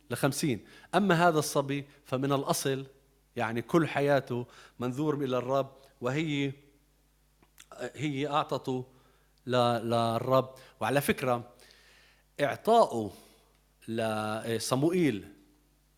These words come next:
إنه يكون عند عالي الكاهن، هاي خطوة إيمان. هاي خطوة إيمان، يعني،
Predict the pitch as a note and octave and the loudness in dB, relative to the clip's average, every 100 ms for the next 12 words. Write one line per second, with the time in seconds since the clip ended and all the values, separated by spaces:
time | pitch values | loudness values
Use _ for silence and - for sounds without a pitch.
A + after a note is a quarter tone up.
0 | _ - C#3 C3 C3+ F#3+ D3+ C#3+ C3+ A2+ | _ -6 -2 -2 2 2 2 0 -2 0
1 | F3+ A#3 G#3+ D#3 D#3+ C3+ B2 C3+ D3 - | 2 2 2 2 2 4 2 0 -4 -12
2 | _ _ _ _ _ _ _ _ _ _ | _ _ _ _ _ _ _ _ _ _
3 | _ _ _ _ _ _ _ _ _ _ | _ _ _ _ _ _ _ _ _ _
4 | _ _ _ _ _ _ _ - C3 C3+ | _ _ _ _ _ _ _ -2 2 2
5 | - D3 C3 B2 B2 B2 G#2 E2+ - _ | 0 -4 -4 -6 -4 -2 -4 -8 -20 _
6 | _ _ _ _ _ - - - - - | _ _ _ _ _ -20 -20 -20 -20 -20
7 | - - - - C#3+ D#3 D3 E3+ D#3+ D3+ | -20 -20 -20 -2 4 4 4 2 2 -2
8 | C#3 C#3 D#3 E3+ D#3+ D#3+ D3 D3+ - C#3 | 0 2 6 6 6 4 2 -2 -4 -10